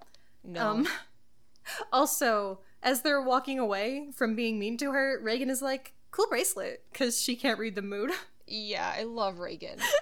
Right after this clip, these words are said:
Speaker 2: <laughs> Honestly, Reagan and Don are, like, good. <laughs>
Speaker 1: They're fine.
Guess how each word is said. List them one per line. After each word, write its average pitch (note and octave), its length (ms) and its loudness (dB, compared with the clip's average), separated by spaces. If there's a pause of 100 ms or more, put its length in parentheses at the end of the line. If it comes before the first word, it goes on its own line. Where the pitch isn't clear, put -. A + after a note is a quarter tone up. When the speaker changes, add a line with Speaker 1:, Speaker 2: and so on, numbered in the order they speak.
(220)
Speaker 2:
<laughs> - 420 -4
Honestly, A#4 500 8 (380)
Reagan D#4 300 8 (120)
and F#4 120 6
Don C4 240 6
are, C4+ 120 6
like, A#3+ 280 0
good. A3 300 2 (360)
<laughs> - 360 -14
Speaker 1:
They're E4+ 120 0
fine. F#3+ 540 -6